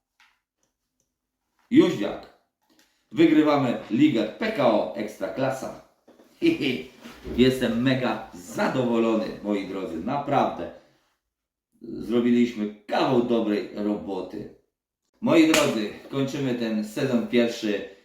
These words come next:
z jednym pucharem na koncie, e, czyli, e, Pol-, e, P K O Bank Polska Ekstraklasa,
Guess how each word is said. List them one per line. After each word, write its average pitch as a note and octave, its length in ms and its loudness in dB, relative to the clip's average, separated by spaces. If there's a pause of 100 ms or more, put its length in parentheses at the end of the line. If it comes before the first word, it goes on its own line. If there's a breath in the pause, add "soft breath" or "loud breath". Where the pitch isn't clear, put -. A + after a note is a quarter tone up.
z G#2 360 -2
jednym A2 480 0
pucharem G#2+ 480 -2
na - 100 -10
koncie, A#2+ 720 0 (480 loud breath)
e, G2+ 220 -8
czyli, G#2 520 2
e, G2+ 340 -2 (300)
Pol-, A#2 280 2
e, G#2+ 200 2
P A#2 220 -6
K A2+ 160 -2
O G#2+ 140 2
Bank G#2 300 -2
Polska G2+ 520 -4
Ekstraklasa, A2 1080 -4